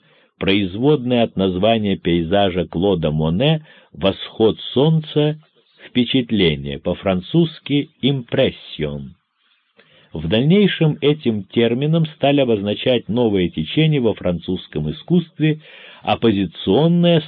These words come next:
салонно-академическому направлению. Однако некоторые члены группы,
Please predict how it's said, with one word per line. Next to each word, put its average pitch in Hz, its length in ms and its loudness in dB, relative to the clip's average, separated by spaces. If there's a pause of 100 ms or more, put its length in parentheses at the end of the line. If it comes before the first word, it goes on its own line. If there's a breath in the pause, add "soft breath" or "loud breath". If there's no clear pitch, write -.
салонно-академическому 101 1600 -2
направлению. 78 840 -6 (680 soft breath)
Однако 117 520 0
некоторые 110 600 0
члены 98 460 0
группы, 107 640 0